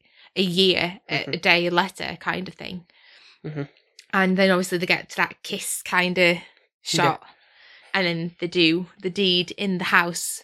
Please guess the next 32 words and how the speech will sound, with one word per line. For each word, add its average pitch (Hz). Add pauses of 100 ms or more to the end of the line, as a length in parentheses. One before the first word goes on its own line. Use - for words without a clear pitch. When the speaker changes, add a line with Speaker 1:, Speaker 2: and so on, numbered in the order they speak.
(120)
Speaker 1:
which - (840)
is 208
weird 254
to 214
think 220
that 208
they 202
never 202
actually, 190 (220)
'cause 202
it 214
was 202
such -
a 226
kind 202
of 185
heated -
kind 185
of 185
romance 185
in 180
the 175
summer. 190
Speaker 2:
Even, 143
yeah, 135
back 131
even 127
then, 131
but - (320)
it -
was -
more 127